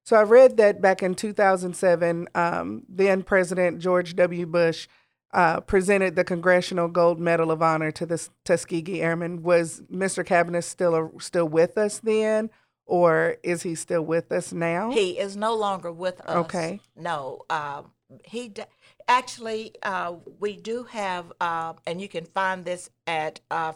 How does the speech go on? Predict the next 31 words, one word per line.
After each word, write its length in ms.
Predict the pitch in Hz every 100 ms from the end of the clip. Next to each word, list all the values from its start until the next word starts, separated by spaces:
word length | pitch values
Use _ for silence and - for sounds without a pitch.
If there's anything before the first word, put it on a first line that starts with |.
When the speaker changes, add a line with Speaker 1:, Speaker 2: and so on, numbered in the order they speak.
| -
Speaker 2:
Find 260 | 190 185 175
a 60 |
Grave. 600 | 160 170 170 165 165 165 _ - 170 -
Uh, 460 | 165 160 156 151 - _
he, 240 | - 190 175 -
he 160 | 202
did 320 | 180 185 170 165
die, 240 | 165 151
so, 460 | - 165 147 - -
um, 340 | 151 147 151 _ _ _ _ _ _ - _ -
uh, 260 | 156 151 -
I 100 | 190
can't 300 | - 202 180
remember 380 | 156 160 160 156
the 140 | 156
year, 640 | 156 170 185 180 165 170 _
Speaker 1:
Okay. 320 | 196 175 165
Speaker 2:
but 280 | - 160 156
he's 260 | 156 190 175
no 160 | 151
longer 320 | 135 127 143 139
with 260 | 127 -
us 220 | - -
now. 220 | 151 156 180
Speaker 1:
Okay. 160 | -
Speaker 2:
I 100 | 160
do 220 | 156 190
know 200 | 202 175 165
that 240 | 156 156
he 380 | 190 185 175 165 127
was 800 | 151 185 226 214 156 - -